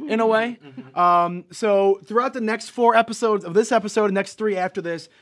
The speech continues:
Speaker 1: uploaded, you'll have kind of the situation's going on now is I'm gonna sit here, the one not as a parent,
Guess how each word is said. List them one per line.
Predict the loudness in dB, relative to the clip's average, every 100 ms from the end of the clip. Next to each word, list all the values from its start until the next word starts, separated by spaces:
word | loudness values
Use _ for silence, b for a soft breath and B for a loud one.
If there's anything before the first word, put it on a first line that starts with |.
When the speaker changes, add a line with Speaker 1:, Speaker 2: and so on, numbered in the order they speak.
| b
Speaker 1:
uploaded, | -4 -2 0 -2 -2
you'll | -4 -2
have | -2 -2 -4 -12 _
kind | -8 -4 -2
of | -4 b b
the | -6
situation's | -6 -2 -4 -4 -4
going | -2 0
on | 0
now | 0 0 0
is | -4 -6 _ b b
I'm | -2 0
gonna | -2 -2 -2
sit | -6 -6
here, | 0 2 2 0
the | -2
one | 2 2 0 -4
not | -2 0 2
as | 0
a | -4
parent, | -6 -6 -6 -10